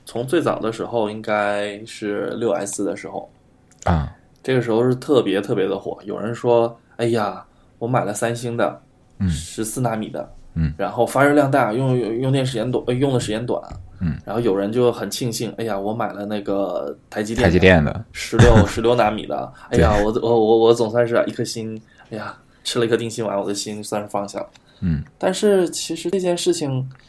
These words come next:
Speaker 1: 苹果所做的就是说，嗯，你十四，十四天之内可以退换。
Speaker 2: 嗯。啊，无理由退换。
Speaker 1: 无理由退换。
Speaker 2: 嗯。
Speaker 1: 而且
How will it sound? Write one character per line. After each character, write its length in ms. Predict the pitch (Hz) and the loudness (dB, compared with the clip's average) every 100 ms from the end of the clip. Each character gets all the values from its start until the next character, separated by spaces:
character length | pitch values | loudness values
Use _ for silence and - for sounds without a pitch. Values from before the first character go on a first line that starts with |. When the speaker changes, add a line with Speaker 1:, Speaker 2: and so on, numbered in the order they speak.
| _ - | _ -10
Speaker 1:
苹 160 | 131 | -2
果 120 | 160 196 | 2 4
所 160 | 165 104 | 2 2
做 160 | 127 | 2
的 140 | 123 110 | 2 2
就 200 | 117 113 | 0 -2
是 60 | |
说， 420 | 113 113 107 110 - _ _ _ _ _ | 0 0 0 -2 -8 _ _ _ _ _
嗯， 380 | 104 98 92 95 - - - _ _ _ - | -8 -6 -8 -12 -20 -20 -20 _ _ _ -14
你 140 | 113 | -10
十 160 | 107 131 | -6 -4
四， 160 | 190 175 - | -4 -6 -10
十 220 | - 131 | -8 -4
四 100 | 131 | -2
天 180 | 160 160 | 0 -2
之 140 | 156 | -2
内 320 | 160 143 98 - | 0 0 -2 -6
可 140 | - | -6
以 60 | 135 | -4
退 120 | 131 | -2
换。 180 | 131 156 | -2 -2
Speaker 2:
嗯。 80 | - _ _ _ _ | -4 _ _ _ _
啊， 160 | - 82 | -4 -4
无 80 | 78 | -2
理 80 | 85 | -2
由 120 | 76 | -2
退 160 | 71 95 | -4 -4
换。 240 | 95 85 - | -2 -4 -4
Speaker 1:
无 140 | 110 | -2
理 80 | 127 | 0
由 120 | 90 | 0
退 200 | - 113 | 0 -2
换。 160 | 101 117 - _ _ | -4 -6 -10 _ _
Speaker 2:
嗯。 160 | - 76 | -2 2
Speaker 1:
而 120 | 120 | 4
且 340 | 180 185 107 | 4 4 4